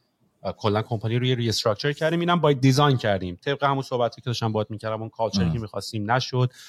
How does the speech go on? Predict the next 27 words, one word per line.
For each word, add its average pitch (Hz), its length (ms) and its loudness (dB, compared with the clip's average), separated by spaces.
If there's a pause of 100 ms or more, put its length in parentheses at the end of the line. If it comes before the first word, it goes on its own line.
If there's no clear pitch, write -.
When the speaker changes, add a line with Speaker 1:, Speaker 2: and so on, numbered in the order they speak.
(160)
Speaker 1:
خنده‌داریش 165 560 0
این 185 80 0
بود، 131 140 -2
ما 143 60 -2
سه 175 180 -4
نفر 160 320 2
آدمی 151 240 4
که 151 100 -2
فکر 135 140 -4
می‌کردیم 123 240 2
خیلی 123 160 2
آدمای 120 200 4
باحال 117 280 4
و 120 40 0
مشتی 120 360 -2
هستیم 120 260 -4
با 139 120 -2
هم 147 60 0
جوین 156 200 4
شدیم. 117 400 0 (1300)
آه، 131 200 4 (120)
جمع 190 420 6
ستامون 214 680 0 (1700)
سه 190 380 6
نشد. 143 400 4 (200)
<laughs> - 160 -4
می‌دونی؟ 139 520 6